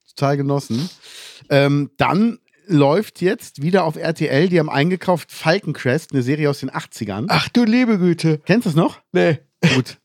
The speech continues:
Speaker 2: Also ich hab's schon mal gehört, aber das ist ja uralt.
Speaker 1: Total.
Speaker 2: Ich weiß
Speaker 1: Wo
Speaker 2: gar nicht, worum, worum es geht, ne?
Speaker 1: Um, äh, Wein-, Weinberge. Weinberge
Speaker 2: Ach,
Speaker 1: und,
Speaker 2: ich dachte, es geht
Speaker 1: äh,
Speaker 2: um Falken.
Speaker 1: Auch.
Speaker 2: Falcon Quest.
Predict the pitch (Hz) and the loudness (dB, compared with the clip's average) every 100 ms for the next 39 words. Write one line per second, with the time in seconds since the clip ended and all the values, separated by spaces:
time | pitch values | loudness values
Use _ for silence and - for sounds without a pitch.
0 | _ _ 208 185 160 196 - 196 170 143 | _ _ 0 2 2 0 0 0 2 2
1 | 165 196 165 143 139 139 147 143 135 - | 0 0 0 0 -2 -4 -6 0 0 0
2 | 180 175 - 117 123 - - - - _ | 0 0 -2 -4 -6 -10 -20 -20 -20 _
3 | - - 156 175 139 107 - - - 147 | -20 -8 -2 2 2 -2 -10 -20 -4 0
4 | 147 185 165 165 240 143 - 139 156 160 | 4 2 2 -2 -4 -8 -10 -4 -2 -2
5 | - 190 127 143 165 - _ 175 185 - | 0 -2 0 -4 -4 -8 _ 2 2 2
6 | 180 175 156 196 214 147 160 160 110 98 | 0 0 0 0 0 0 0 0 -2 -4
7 | 95 117 147 147 147 147 139 135 143 151 | -6 -4 -2 -2 0 0 -2 -4 -6 -8
8 | 139 135 131 131 135 131 156 147 107 107 | -6 -2 0 0 -2 0 -2 -4 -14 -20
9 | _ _ _ _ _ - 208 - _ _ | _ _ _ _ _ 0 2 0 _ _
10 | - 175 175 127 - - 110 113 - - | -2 -2 0 -6 -8 -6 -4 -4 -8 -10